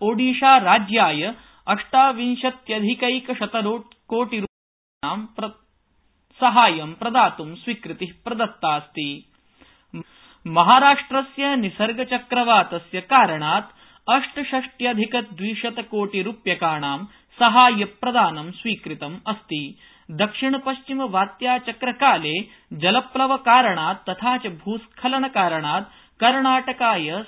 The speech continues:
सप्तसप्तत्यधिक पञ्चशत कोटि रूप्यकाणां तथा च मध्यप्रदेशाय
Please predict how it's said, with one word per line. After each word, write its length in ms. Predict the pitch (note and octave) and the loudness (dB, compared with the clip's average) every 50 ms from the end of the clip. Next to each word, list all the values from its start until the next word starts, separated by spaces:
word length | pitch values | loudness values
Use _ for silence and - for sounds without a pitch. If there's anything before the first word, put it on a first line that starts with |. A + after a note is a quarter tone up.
| - - | -10 -10
सप्तसप्तत्यधिक 1400 | A3+ A3 A3+ - B3 A3+ - B3 A3+ - _ _ A#3+ B3 B3 _ _ A3 A3 G3+ G3 A#3+ A3+ G#3 F3 F#3 G#3 G#3 - | -10 -10 -8 -12 -14 -10 -8 -10 -10 -10 _ _ -10 -10 -10 _ _ -6 -4 -2 -2 -4 -4 -4 -4 -4 -6 -6 -6
पञ्चशत 600 | G#3+ G#3+ A#3 A#3+ A3+ - A3 - A3 G3+ G#3+ G#3 - | -6 -6 -6 -6 -8 -10 -12 -10 -10 -10 -12 -12 -10
कोटि 320 | A#3 A#3+ B3 A3 G#3 F#3+ | -8 -8 -8 -6 -6 -6
रूप्यकाणां 840 | F3+ G3 G3 _ - F3+ F3 F3+ E3+ D#3+ D3+ D3+ D3 C#3 C#3+ F3 G#3 G#3 - _ _ _ _ - - | -6 -6 -8 _ -8 -8 -4 -2 -2 -2 -2 -4 -4 -6 -6 -6 -8 -10 -14 _ _ _ _ -8 -6
तथा 320 | G#3+ G#3+ G#3 C4 C#4 C4+ | -6 -2 4 6 6 6
च 120 | - - G3+ F3+ G3 | 6 2 -4 -4 -2
मध्यप्रदेशाय 1200 | G3+ G#3 G3 F#3 E3 G3+ B3+ B3 - - A3 G#3 A3+ A#3+ A3 G3 - F3 D#3+ D3+ D3 D3+ F3+ G#3+ | -2 -4 -4 -4 -2 -2 -2 -2 -2 -6 -4 -2 -2 -2 -4 -2 -2 -2 -2 -2 -2 -2 -4 -6